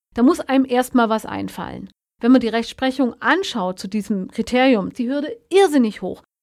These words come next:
Das Faktische ist das Problem. Die Leute tun sich das nicht an. Die, die klagen sich das nicht ein. Zumindest die meisten. Ich habe schon auch mal sowas eingeklagt, aber ganz offen gestanden,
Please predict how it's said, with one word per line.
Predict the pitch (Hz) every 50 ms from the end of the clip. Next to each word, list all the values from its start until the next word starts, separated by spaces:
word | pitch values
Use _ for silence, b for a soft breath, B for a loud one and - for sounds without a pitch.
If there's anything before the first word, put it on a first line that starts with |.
| _ _ _ _ _ _ _ -
Das | 285 269 269 -
Faktische | - 320 370 392 - - 415 381 - - 247 196 170 - - _ _ _
ist | - 208 190 - 208
das | 190 190 -
Problem. | - 196 190 190 185 185 180 165 170 165 - b b b b
Die | 254
Leute | 240 254 262 285 294 285 285 294
tun | - 320 320 339 320
sich | - 294 269 277 -
das | 233 226 233 233 - 226
nicht | 208 196 - - -
an. | - - 269 277 240 190 190 _ _ _ _ -
Die, | 214 247 240 233 226 196
die | 220 220 214 196
klagen | - 254 240 240 254 254 240
sich | - 254 214 -
das | 226 214 196 -
nicht | 220 196 190 196 - -
ein. | 247 277 285 254 208 - _ _ _ _
Zumindest | - - 233 233 233 226 220 220 - - - - -
die | 233
meisten. | 220 226 208 208 254 330 - - - 180
Ich | 170 - 202
habe | 185 -
schon | - 254 320
auch | 339 294
mal | 262 247 220 208 196 190 185 -
sowas | 196 208 202 190 190 -
eingeklagt, | - 196 190 185 190 185 - 208 185 180 - 185
aber | 175 180 175
ganz | - 208 254 381 403
offen | 415 359 330 311 - 277 240
gestanden, | 233 196 - - 214 190 185 - - 190